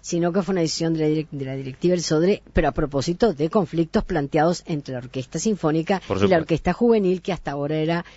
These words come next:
Speaker 1: la que se había resuelto acompañaría las funciones de la, del, del ballet del Sodre. Y bueno,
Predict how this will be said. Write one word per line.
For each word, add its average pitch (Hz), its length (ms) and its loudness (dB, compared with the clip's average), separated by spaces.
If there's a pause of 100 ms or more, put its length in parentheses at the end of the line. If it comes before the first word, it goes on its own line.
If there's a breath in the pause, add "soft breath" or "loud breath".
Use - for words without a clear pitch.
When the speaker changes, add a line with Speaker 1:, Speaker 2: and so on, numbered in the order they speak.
(120 loud breath)
Speaker 1:
la 170 80 -2
que 160 140 -2
se 147 80 -4
había 165 180 2
resuelto 165 460 0
acompañaría 143 800 -2 (340 loud breath)
las 147 200 -2
funciones 160 580 2
de 156 100 0
la, 147 240 -2
del, 131 400 -4
del 135 140 -2
ballet 143 220 4
del 123 120 -4
Sodre. 113 380 -6
Y - 20 -2
bueno, 135 320 -2